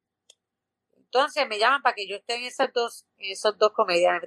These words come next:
Me, me ofrecieron buen dinero, y ya yo estaba cansada de estar metida en horario de reportera y de cosas, y entonces renuncié al once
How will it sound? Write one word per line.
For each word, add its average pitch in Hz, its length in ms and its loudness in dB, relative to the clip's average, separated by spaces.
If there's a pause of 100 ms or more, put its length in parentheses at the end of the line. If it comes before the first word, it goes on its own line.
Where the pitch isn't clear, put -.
Me, 190 160 4
me 185 160 -4
ofrecieron 185 480 0
buen 196 180 4
dinero, 226 560 4 (420)
y 226 200 -2
ya 214 140 8
yo 214 80 4
estaba 254 260 4
cansada 262 520 0
de 220 120 -4
estar 214 380 -4
metida 240 420 -8 (640)
en 220 180 -18
horario 214 360 2
de 233 80 0
reportera 240 760 2
y 214 40 -2
de 202 120 -6
cosas, 285 380 2 (100)
y 190 220 -12 (440)
entonces 226 320 4
renuncié 214 460 0
al 247 380 6
once 277 560 -4